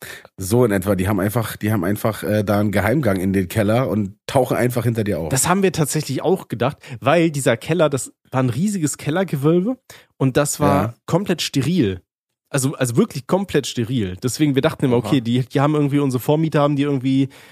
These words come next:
Speaker 2: in die Wände einzementiert oder irgendwie sowas
Speaker 1: <laughs>
Speaker 2: mäßig. Weil ich hatte auch
Speaker 1: Ja.
Speaker 2: mal, das, das war auch eine schöne Story, komme ich gleich drauf zu sprechen. Nee, komme ich jetzt drauf zu sprechen, scheiß auf. Ich hatte, als ich in diese Wohnung eingezogen bin, ähm,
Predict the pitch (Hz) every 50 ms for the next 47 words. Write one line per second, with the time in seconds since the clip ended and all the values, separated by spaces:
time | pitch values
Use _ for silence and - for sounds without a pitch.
0 | _ _ _ - 135 135 113 131 147 160 151 143 143 135 127 - - 135 127 120
1 | - - 131 131 120 - 127 117 123 131 127 123 117 107 113 120 127 160 - -
2 | 135 135 131 127 117 131 143 - - - - - - - 131 131 - 160 156 -
3 | 160 143 147 139 123 - 135 143 156 - 113 - _ _ _ - - - 151 135
4 | 139 123 - - 127 113 - 123 117 135 147 147 120 - - 120 117 107 - -
5 | 120 123 117 - 123 113 104 - 120 123 123 - 110 98 - - - - - 104
6 | 95 107 123 139 - _ - - - - - _ _ _ _ _ - 113 113 107
7 | - 107 95 107 104 - - 95 92 - - - - 101 98 92 - - 98 98
8 | - 98 92 - - - 123 104 - - 143 143 160 175 180 214 - _ _ _
9 | - 135 139 151 151 170 170 151 147 139 139 127 147 170 165 147 131 101 120 160
10 | 196 185 156 - - 139 135 131 120 143 156 202 247 - _ _ _ _ _ _
11 | _ _ _ _ _ _ _ _ _ - - - 113 120 123 123 127 127 131 123